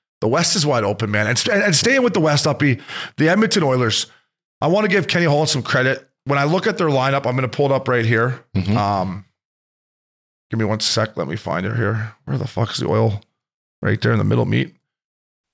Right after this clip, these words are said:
Speaker 1: To me, Uppy, when I look at their lineup, I, I don't see a team that doesn't have depth. Kane, McDavid, Hyman, Nugent Hopkins, Draisaitl, Yamamoto. I,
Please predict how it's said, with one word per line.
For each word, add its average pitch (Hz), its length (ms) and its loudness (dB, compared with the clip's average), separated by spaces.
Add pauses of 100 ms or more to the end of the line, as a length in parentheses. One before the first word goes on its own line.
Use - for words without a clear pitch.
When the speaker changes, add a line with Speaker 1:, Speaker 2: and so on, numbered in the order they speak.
(480)
Speaker 1:
To 160 100 0
me, 202 200 2
Uppy, 208 220 0
when 190 120 2
I 170 60 2
look 175 220 0
at 175 80 -4
their 170 120 0
lineup, 156 360 0
I, 82 180 -8 (580)
I 156 100 -2
don't 170 200 0
see - 160 -2
a 156 60 0
team 160 220 0
that 139 140 0
doesn't 135 200 0
have 123 160 0
depth. - 400 -4
Kane, 196 340 2
McDavid, 170 420 2
Hyman, 165 540 0
Nugent 151 280 0
Hopkins, 170 460 -2
Draisaitl, 160 680 0 (320)
Yamamoto. 147 640 2
I, 123 140 -2